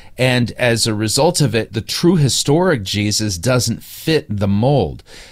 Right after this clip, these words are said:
And so within the, uh, Word of Faith, many different people within the Word of Faith, they take issue with what they read in the Gospels,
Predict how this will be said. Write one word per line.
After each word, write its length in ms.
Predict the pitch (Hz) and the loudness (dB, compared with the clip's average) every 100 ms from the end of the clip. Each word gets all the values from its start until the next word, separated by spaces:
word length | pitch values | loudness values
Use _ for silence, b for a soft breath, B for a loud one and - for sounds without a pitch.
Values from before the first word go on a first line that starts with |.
| B B | B B
And 220 | 131 131 123 | 0 0 2
so 320 | - 147 123 | 2 2 2
within 560 | 113 120 - 165 190 - | 2 0 2 2 2 0
the, 380 | 113 120 110 104 | -2 0 2 2
uh, 80 | 95 | 0
Word 260 | 110 123 | 2 0
of 80 | 110 | 0
Faith, 400 | - 151 120 - | -2 0 0 -2
many 760 | 90 101 110 110 127 160 190 | -8 -4 0 2 2 4 4
different 520 | 143 92 135 - 110 - | 2 0 -2 0 -4 -2
people 280 | 120 110 | -2 0
within 260 | 104 107 101 | -2 -2 -2
the 80 | 95 | -2
Word 200 | 95 92 | -4 -6
of 60 | |
Faith, 360 | - 127 123 101 B B 92 | -4 -2 0 -2 B B -14
they 460 | 104 98 139 156 160 | -10 -4 0 0 0
take 500 | 147 - 147 - - | -2 0 0 0 -2
issue 540 | 151 202 - - 160 | 0 2 2 2 4
with 260 | 127 113 107 | 4 2 0
what 260 | 113 113 | -2 -2
they 160 | 117 101 | 0 0
read 220 | 101 110 | 0 0
in 140 | 104 98 | 0 0
the 80 | |
Gospels, 800 | 92 104 120 147 - - 90 92 | -2 -2 0 0 -2 -4 -6 -6